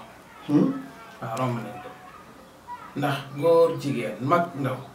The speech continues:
Speaker 2: bésu élection yi kenn ku ci nekk dafa am maturité bu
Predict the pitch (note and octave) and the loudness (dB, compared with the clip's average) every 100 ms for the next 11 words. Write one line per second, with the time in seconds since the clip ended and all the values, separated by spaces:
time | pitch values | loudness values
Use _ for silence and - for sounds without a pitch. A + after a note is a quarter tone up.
0 | - - - C3+ D#3+ F3+ E3+ E3 F3 C#3+ | -20 -20 -18 -6 -2 6 8 8 2 2
1 | B2 A#2+ F3 F3+ F3 F#3 F3+ E3 D3 - | 0 2 2 4 4 2 2 2 0 -4
2 | B2 C3+ D3 D#3+ E3 F3+ F#3 F3 E3 C#3+ | -8 -4 -2 -2 0 2 4 4 2 -2
3 | C#3 | -2